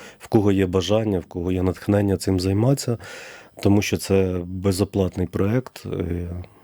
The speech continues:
ну, це чудовий проєкт, ми зв'язались, я безпосередньо зв'язався, списався спочатку, потім мені зателефонували, запросили, я з радістю погодився, і от ми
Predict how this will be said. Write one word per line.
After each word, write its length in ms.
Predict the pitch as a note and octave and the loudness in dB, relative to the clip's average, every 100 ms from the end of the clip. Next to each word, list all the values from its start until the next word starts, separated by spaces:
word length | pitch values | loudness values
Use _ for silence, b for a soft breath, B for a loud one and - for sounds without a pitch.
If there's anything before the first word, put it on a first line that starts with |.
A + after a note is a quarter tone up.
| - A#2 B2 - - - - | -18 -14 -14 -16 -18 -16 -4
ну, 200 | A#2 G#2+ | 0 2
це 140 | - G2+ | 2 0
чудовий 420 | - G2+ G2+ G2 | 2 4 6 4
проєкт, 360 | - G2 A2 - | 2 0 0 -4
ми 380 | F#2 F2+ F2+ E2+ B B B B | -6 -6 -8 -10 B B B B
зв'язались, 640 | F#2 G2+ F#2+ G#2+ A2+ - | 2 4 4 2 0 0
я 120 | G2+ | 0
безпосередньо 720 | A2+ G2 - - F#2+ F#2 F2+ | 0 -4 -6 -2 0 2 0
зв'язався, 760 | F2 F2+ F2 G#2+ C3+ - F2+ F2 E2 G#2 - | 0 2 2 2 0 -2 -4 -4 -10 -16 -18
списався 640 | - - F#2 - A2 G#2 - | -18 -6 -2 2 0 0 -8
спочатку, 600 | - F2+ - F2 - F2+ | -8 -6 -4 -6 -6 -8
потім 340 | - F#2+ F#2+ | -6 0 4
мені 240 | F#2+ F#2 F#2 B B B B | 4 2 -2 B B B B
зателефонували, 880 | G2 F2+ G#2 F#2+ G#2 G2+ A2+ D3+ A2 | 0 2 2 2 0 2 4 4 4
запросили, 840 | F#2 - F#2 - A#2 B2 F#2+ E2+ E2 _ _ - | 0 -2 -4 2 2 2 0 -4 -8 _ _ -10
я 240 | G2+ G2 | -2 0
з 120 | F#2 G#2 | 0 2
радістю 440 | G2+ F#2+ F2+ F#2+ | 2 2 -4 -6
погодився, 580 | - F#2+ B2 B2+ A2 F#2 | -4 0 2 2 0 -4
і 20 | |
от 200 | F2+ F2+ | -4 -6
ми 200 | G2+ G#2 | -8 -8